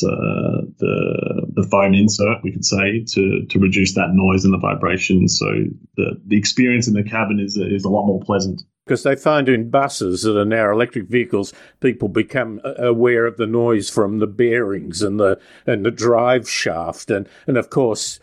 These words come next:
Speaker 2: the things like garbage trucks become much more aware of that loading. That, do you think that was something that will evolve, that you,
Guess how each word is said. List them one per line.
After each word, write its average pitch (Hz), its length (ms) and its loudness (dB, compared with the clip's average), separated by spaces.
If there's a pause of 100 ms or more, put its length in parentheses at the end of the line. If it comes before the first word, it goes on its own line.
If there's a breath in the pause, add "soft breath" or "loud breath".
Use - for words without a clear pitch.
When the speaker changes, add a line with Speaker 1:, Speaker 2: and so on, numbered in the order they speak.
(100)
Speaker 2:
the 123 100 2
things 120 320 -2
like 104 240 0
garbage 113 500 -2
trucks - 460 -4
become 95 480 -4
much - 340 -2 (240 soft breath)
more 117 300 2
aware 101 480 2
of 98 160 0
that 107 280 0
loading. 117 500 2
That, 147 180 0 (160 soft breath)
do 180 80 0
you 160 60 0
think 180 180 -2
that 170 180 0
was 151 180 2
something 135 340 -2
that 131 140 0
will 131 220 6
evolve, 120 540 2
that 127 180 0
you, 123 240 2